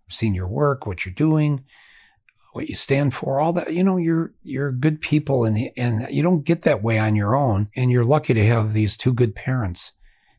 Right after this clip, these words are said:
I mean, I wasn't around and <laughs> when you were being raised, but I've seen the pictures.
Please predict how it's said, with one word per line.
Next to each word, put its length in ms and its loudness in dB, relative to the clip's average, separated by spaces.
I 60 -4
mean, 80 0
I 100 0
wasn't 340 2
around 460 4
and 260 -2
<laughs> 20 -14
when 200 2
you 100 8
were 140 4
being 280 4
raised, 500 2
but 200 -4
I've 120 -4
seen 200 6
the 80 6
pictures. 600 0